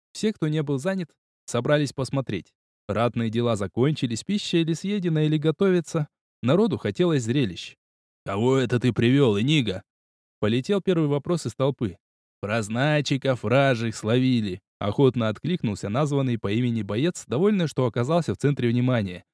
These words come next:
Чародей сказал, что болотные перевёртыши — это, жутко опасные твари. Ох, и намаялись, пока скрутили. Чего-то здоровый уж больно на Деккера похож.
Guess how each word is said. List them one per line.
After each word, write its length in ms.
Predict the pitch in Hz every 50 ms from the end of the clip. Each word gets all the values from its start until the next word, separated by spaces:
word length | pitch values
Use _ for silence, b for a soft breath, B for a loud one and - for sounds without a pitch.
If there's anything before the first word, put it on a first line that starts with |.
| _ _ _ _
Чародей 500 | - 98 92 95 104 107 120 151 165 165 147
сказал, 460 | - - 113 110 101 131 156 160 151
что 200 | - - 117 101
болотные 540 | 92 107 117 139 151 156 143 139 131 135 131
перевёртыши — 800 | - 131 123 131 139 151 170 175 170 143 - 120 113 - - 127
это, 360 | 123 120 104 - - 82 - _ _ _ _ _
жутко 540 | - 90 95 117 151 165 - - 160 151 147
опасные 540 | 143 - 151 151 143 - - 131 127 127 120
твари. 520 | 123 127 123 127 127 120 107 98 80 - _ _ _ _ _ _ _ _ _ _
Ох, 380 | - 104 131 151 180 175 - -
и 60 | 156
намаялись, 760 | 156 156 151 147 139 143 156 180 190 185 185 175 165 147 139
пока 340 | - - 135 127 - 143 135
скрутили. 720 | 120 - - 127 127 131 123 - 139 123 107 98 73 - - _ _ _ _ _ _ _ _ _ _
Чего-то 600 | - - 98 98 101 113 127 127 120 - 135 120
здоровый 580 | 104 90 98 107 110 123 143 151 147 131 123 110
уж 140 | 107 107 95
больно 360 | 87 101 120 123 123 120 120
на 160 | 120 120 117 113
Деккера 540 | 98 113 127 135 127 107 - 113 104 101
похож. 580 | 95 - 104 101 - - 113 101 92 85 - -